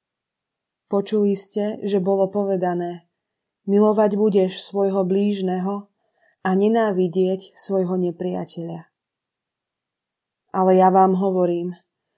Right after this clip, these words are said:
milujte svojich nepriateľov a modlite sa za tých, čo vás prenasledujú, aby ste boli synmi svojho Otca,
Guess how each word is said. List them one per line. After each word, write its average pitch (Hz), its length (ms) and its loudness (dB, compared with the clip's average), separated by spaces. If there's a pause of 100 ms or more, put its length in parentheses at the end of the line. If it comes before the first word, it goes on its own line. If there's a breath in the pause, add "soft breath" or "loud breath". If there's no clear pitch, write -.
(160)
milujte 220 640 2
svojich 190 400 2
nepriateľov 185 960 -2 (260 soft breath)
a 190 80 -2
modlite 220 560 0
sa 208 160 -6
za 202 240 -2
tých, 180 400 -6 (320)
čo 202 80 -4
vás 180 320 -6
prenasledujú, 180 1040 -6 (480 soft breath)
aby 196 160 4
ste 214 240 2
boli 202 320 2
synmi 220 560 -2
svojho 185 480 -2
Otca, 208 560 -6